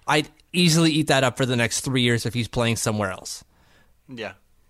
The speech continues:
Speaker 1: Right, 'cause that saves three to three and a half million that we could put into someone who's probably more useful.
Speaker 2: Right, and then you could pay, well, I mean, it kinda evens out and kinda sucks, but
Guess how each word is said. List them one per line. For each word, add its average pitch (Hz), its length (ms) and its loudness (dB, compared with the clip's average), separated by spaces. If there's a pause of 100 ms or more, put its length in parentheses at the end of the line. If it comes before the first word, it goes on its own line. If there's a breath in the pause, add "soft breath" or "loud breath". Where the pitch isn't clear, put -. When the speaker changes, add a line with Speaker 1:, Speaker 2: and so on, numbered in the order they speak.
(440)
Speaker 1:
Right, 139 180 0
'cause 170 100 0
that 180 160 2
saves 190 360 2
three 151 580 2 (220 loud breath)
to 151 100 0
three 151 220 2
and 147 60 2
a 131 40 0
half 180 320 0
million 101 400 -2 (220 soft breath)
that 143 100 2
we 139 80 4
could 139 140 -4
put 165 140 4
into 147 180 0
someone 147 260 2
who's 139 160 0
probably 233 500 0
more 208 200 4
useful. - 540 0 (380)
Speaker 2:
Right, 135 240 -4
and 113 140 -8
then 127 140 -2
you 127 100 -2
could 127 240 -6
pay, 107 480 -4 (140)
well, 131 340 -2
I 123 80 -10
mean, 131 160 -4
it 123 120 -8
kinda 151 320 -6
evens 104 400 -6
out 90 300 -4
and 82 120 -14
kinda 80 260 -12
sucks, - 300 -16
but 87 200 -12